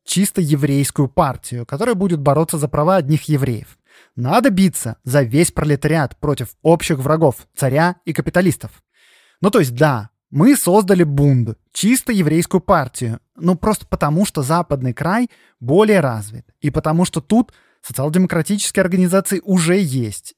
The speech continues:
и их легко объединить, и они все тут еврейские. Так вот, на съезде было решено, что когда Всероссийская партия будет создана, то Бунд, конечно, должен войти в нее и стать внутри нее фракцией,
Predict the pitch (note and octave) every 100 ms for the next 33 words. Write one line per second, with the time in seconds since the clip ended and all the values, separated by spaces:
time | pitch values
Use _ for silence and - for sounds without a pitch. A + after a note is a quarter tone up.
0 | - D3 F#3 G#3 - G#3+ F3+ F3 F3+ E3
1 | B2 - - C#3+ C3 C#3+ - G#3+ B3+ D3+
2 | F#3 F3+ B2 G2+ - A#2 - _ _ _
3 | _ _ _ _ _ - C#4+ G3 A2 -
4 | _ _ _ C3+ D3 C#3 D3 C4 F#3+ C#3
5 | F#3+ F#3 - C#3+ G#2 - _ _ _ _
6 | - D3+ C#3 E3+ E3+ E3 A#2+ - - -
7 | D#3 D#3+ G3+ - C3 - C#3+ C#3 A#2 G#2
8 | C#3 B3+ A#3 - C#3 G#2 A2 A#2+ - _
9 | _ C3+ A2+ A2 F3+ G3 A2+ - _ B2+
10 | B2+ C#3 - A2 - _ _ D#3 A3 F3+
11 | C#3+ D3+ - D#3+ A2+ G#2+ G#2+ G#3 C#4 -
12 | G#3 F3 D#3 C3+ B2 A2+ A2+ - D3 A#2+
13 | - - G#3 C4